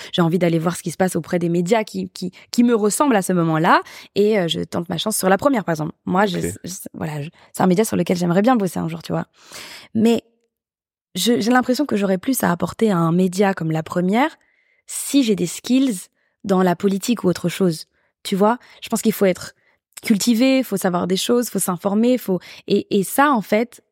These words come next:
Speaker 1: c'est ce que m'apporte mon boulot, euh, en politique, tu vois.
Speaker 2: Ok. Je vois, même si je suis pas cent pour cent d'accord, parce que pour moi, ça peut continuer, peu importe. Pour moi, même chez Tarmac ou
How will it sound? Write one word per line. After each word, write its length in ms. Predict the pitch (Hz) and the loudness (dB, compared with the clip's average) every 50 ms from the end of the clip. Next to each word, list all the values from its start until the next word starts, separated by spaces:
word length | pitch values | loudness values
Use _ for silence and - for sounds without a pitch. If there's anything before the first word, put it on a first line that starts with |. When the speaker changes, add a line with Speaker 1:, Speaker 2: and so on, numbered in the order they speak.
| _ | _
Speaker 1:
c'est 180 | - - - 226 | -8 -2 0 0
ce 100 | - - | 0 -2
que 140 | - - 220 | 0 0 0
m'apporte 480 | 208 202 196 185 185 - 233 220 - - | 2 2 2 0 -2 0 -2 -4 -2 -2
mon 120 | 202 190 | -2 -2
boulot, 280 | 185 175 180 175 180 180 180 175 | 0 -2 -2 -2 -2 -4 -4 -4
euh, 140 | 160 160 - - - | -4 -6 -8 -10 -10
en 160 | 175 170 170 | -8 -8 -8
politique, 420 | - 185 175 175 - - 185 - _ | -8 -10 -12 -14 -14 -16 -20 -20 _
tu 120 | - - | -12 -8
vois. 240 | 180 180 190 233 285 - _ _ _ _ _ _ _ _ _ _ _ | -4 -2 -2 -2 -4 -6 _ _ _ _ _ _ _ _ _ _ _
Speaker 2:
Ok. 340 | - 113 104 101 - - - 87 80 85 - _ _ _ _ _ _ _ | -6 -4 -4 -4 -4 -4 -6 -6 -6 -6 -10 _ _ _ _ _ _ _
Je 180 | 113 110 117 123 | -6 0 0 2
vois, 540 | 123 120 117 123 127 131 135 135 156 175 185 | 2 2 2 2 4 4 4 4 4 2 2
même 200 | 185 143 139 147 | 0 -2 -2 -2
si 200 | - - - 165 | -2 -2 -2 -2
je 40 | |
suis 120 | - - 160 | -2 -4 -4
pas 140 | - 294 320 | -2 -2 0
cent 120 | - 349 | 0 -2
pour 120 | 254 - - | -4 -2 -2
cent 120 | - 185 | 0 0
d'accord, 280 | 143 139 - - - 196 | 0 0 0 0 0 0
parce 120 | 180 - | 0 -2
que 60 | - | -2
pour 160 | 139 127 127 127 | -2 -2 0 0
moi, 140 | 139 156 | 0 0
ça 140 | 165 - 139 | 0 0 -2
peut 640 | 117 - - 139 143 143 143 143 139 139 139 135 135 _ _ _ _ _ _ _ _ _ _ _ _ _ - | -4 -2 0 0 2 2 2 2 2 2 0 -2 -2 _ _ _ _ _ _ _ _ _ _ _ _ _ -4
continuer, 520 | - 135 120 - - 131 135 147 160 160 | -2 -2 -2 -2 -2 0 2 2 2 2
peu 140 | - - 135 | 2 0 0
importe. 360 | 127 117 - 117 - - _ | 0 0 0 -2 -2 -2 _
Pour 140 | - 120 120 | -2 0 2
moi, 340 | 127 135 143 143 143 139 131 | 2 2 2 2 2 0 0
même 560 | 117 117 117 131 143 156 151 139 135 120 113 113 | -2 0 2 2 2 2 0 -2 -4 -6 -6 -8
chez 200 | - - - 123 | -8 -4 -4 -2
Tarmac 480 | - - 113 117 117 120 127 139 - - - | -2 -2 -2 -2 0 0 0 -2 -4 -6 -6
ou 320 | - - 123 123 123 113 | -2 0 2 2 0 0